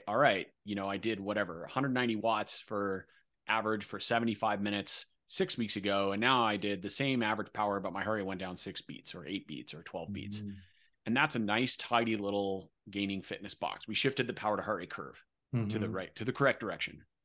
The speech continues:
Speaker 1: right?
Speaker 2: Mm-hmm.
Speaker 1: So that's in our mind, that's the archetype or platonic form of, of zone two training.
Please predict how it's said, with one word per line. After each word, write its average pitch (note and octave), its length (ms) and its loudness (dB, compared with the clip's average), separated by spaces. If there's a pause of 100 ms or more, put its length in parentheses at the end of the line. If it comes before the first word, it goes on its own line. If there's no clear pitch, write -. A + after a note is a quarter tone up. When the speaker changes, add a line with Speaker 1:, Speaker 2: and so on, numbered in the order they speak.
Speaker 1:
right? G#2+ 200 2
Speaker 2:
Mm-hmm. A2 260 -4 (760)
Speaker 1:
So C3 580 8
that's B2 380 4
in C#3+ 180 2
our C#3 80 6
mind, A2+ 400 6
that's A2 140 4
the A2+ 220 -4
archetype G#2+ 640 -2 (340)
or F2 540 -4 (360)
platonic G#2 540 -4
form G2+ 500 -4 (120)
of, G#2 440 2 (1160)
of G2+ 420 0
zone G#2+ 240 0
two C#3 160 4
training. E2+ 360 -6